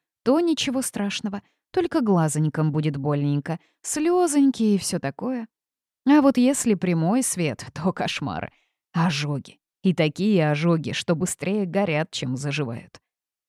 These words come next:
Ходят слухи, что даже если сытого вампира оставить на солнце с утра, то к вечеру он исчерпает все свои силы и умрёт.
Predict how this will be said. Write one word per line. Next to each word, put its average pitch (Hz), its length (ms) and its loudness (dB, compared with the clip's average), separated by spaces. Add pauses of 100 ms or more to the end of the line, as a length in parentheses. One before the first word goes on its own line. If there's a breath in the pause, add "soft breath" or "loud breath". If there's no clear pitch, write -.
(320)
Ходят 277 400 0
слухи, 294 500 -2
что 240 280 -4
даже 262 340 -4
если 247 380 -2
сытого 175 560 -4
вампира 156 580 -2
оставить 165 440 -6
на 143 100 -2
солнце - 380 -6
с - 120 -8
утра, 254 360 -8 (320 soft breath)
то 170 120 -2
к - 80 -8
вечеру 185 420 0
он 180 180 0
исчерпает 190 640 -6
все - 240 -4
свои 165 260 -2
силы 147 440 -2
и 170 80 0
умрёт. 262 480 -2